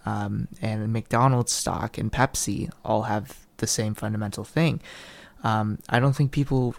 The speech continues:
recognize it enough, but that multi-cycle track record of success is something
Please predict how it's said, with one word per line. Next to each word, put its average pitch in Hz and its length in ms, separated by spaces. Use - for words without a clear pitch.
recognize 113 580
it 107 120
enough, 101 340
but - 120
that 110 180
multi-cycle 117 840
track 110 380
record 110 280
of 101 100
success - 560
is - 80
something 104 500